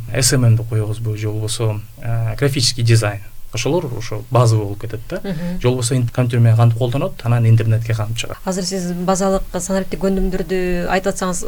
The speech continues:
Speaker 2: ойго келип атат да. Университеттен маалыматтык технология тармагында бүтүп чыккан адистер канчалык суроо талапка жооп берип атат? Сапаттары кандай?
Speaker 1: Азыр, э, акыркы жылдары жакшы болуп калды. Бирок жалпысынан бул,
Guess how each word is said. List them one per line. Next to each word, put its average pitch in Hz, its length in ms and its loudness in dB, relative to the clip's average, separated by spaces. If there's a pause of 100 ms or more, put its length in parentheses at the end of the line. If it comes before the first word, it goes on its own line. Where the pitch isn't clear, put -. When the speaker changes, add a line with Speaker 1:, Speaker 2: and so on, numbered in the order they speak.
Speaker 2:
ойго 190 240 2
келип 196 140 2
атат 202 240 -2
да. 294 120 0 (300)
Университеттен 220 580 4
маалыматтык 208 400 4
технология 214 500 0
тармагында 202 460 0
бүтүп 175 300 -4
чыккан 202 300 0
адистер 190 380 0
канчалык 208 360 -2
суроо 302 180 0
талапка 214 320 0
жооп 190 220 0
берип 170 160 -2
атат? 160 160 -6
Сапаттары 196 480 -2
кандай? 196 340 -4 (240)
Speaker 1:
Азыр, - 300 -4
э, - 160 -4
акыркы 117 600 2
жылдары 135 340 0
жакшы 139 200 0
болуп 139 180 -2
калды. 139 200 -4 (140)
Бирок 139 220 2
жалпысынан 139 580 0
бул, 110 420 0